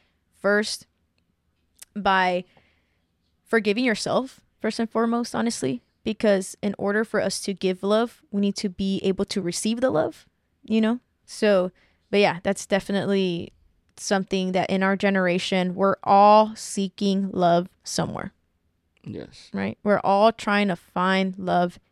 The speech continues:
Speaker 1: in something, in somewhere, in someone, you know, and i-, it's not gonna be found in empty places. I'll tell you that.
Speaker 2: Mm-hmm.
Speaker 1: You know what I mean?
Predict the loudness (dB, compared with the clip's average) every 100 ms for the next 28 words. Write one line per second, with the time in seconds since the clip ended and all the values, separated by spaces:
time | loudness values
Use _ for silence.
0 | _ -6 -4 -4 -4 -2 -2 0 -2 -6
1 | -16 _ _ -10 -4 0 2 4 4 2
2 | 0 _ _ _ -6 -4 -4 -2 4 6
3 | 6 6 2 -2 _ _ -4 -2 2 2
4 | 0 -4 -6 -2 -2 -4 -8 -14 -18 -20
5 | _ _ _ _ -4 -2 -2 -4 -4 -2
6 | 0 2 0 0 0 -2 -2 0 2 0
7 | -2 -4 -4 -4 -4 -6 -4 -6 -6 -8
8 | 0 0 0 -4 -4 -4 -6 -10 _ _
9 | -8 -6 -6 -8 -10 -6 -6 -4 -4